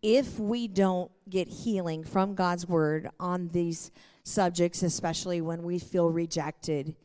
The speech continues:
this is the natural tendency that people will do. And I've already mentioned the first one. And the first one is pride and control.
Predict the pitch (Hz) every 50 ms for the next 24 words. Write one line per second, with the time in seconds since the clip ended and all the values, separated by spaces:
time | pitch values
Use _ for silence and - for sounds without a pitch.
0 | _ _ _ _ _ _ _ _ - 180 190 240 233 - - 262 254 240 202 190
1 | 190 196 190 190 185 185 185 185 185 190 208 - - - 220 202 - - 202 202
2 | 185 175 160 160 - - - 165 151 156 160 160 - _ - 175 175 - - -
3 | 175 160 - - 175 165 170 175 165 165 165 156 156 156 170 175 175 175 165 165
4 | 170 175 180 175 165 165 - - 170 160 156 151 156 - 175 165 160 - - -
5 | 160 151 143 147 151 156 _ _ - - - _ - - 180 190 180 175 - -
6 | 208 208 214 202 - - 196 190 175 165 170 - - - 190 180 165 - - -
7 | - - 175 170 165 160 160 160 160 160 - - 156 151 - 160 156 - - -
8 | 160 139 127 127 139 147